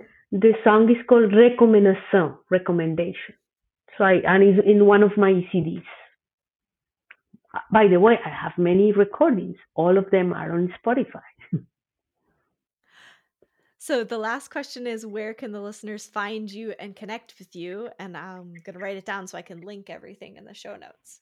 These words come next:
Speaker 2: So where can the listeners find you and connect with you?
Speaker 1: So they can find me on the internet, on my website,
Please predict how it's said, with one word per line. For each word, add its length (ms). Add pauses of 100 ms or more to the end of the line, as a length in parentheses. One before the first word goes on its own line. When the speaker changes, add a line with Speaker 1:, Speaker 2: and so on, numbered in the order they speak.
Speaker 2:
So 160
where 160
can 140
the 80
listeners 400
find 260
you 80
and 140
connect 320
with 160
you? 80 (160)
Speaker 1:
So 200
they 200
can 320
find 320
me 400 (320)
on 580
the 80
internet, 560
on 160
my 140
website, 720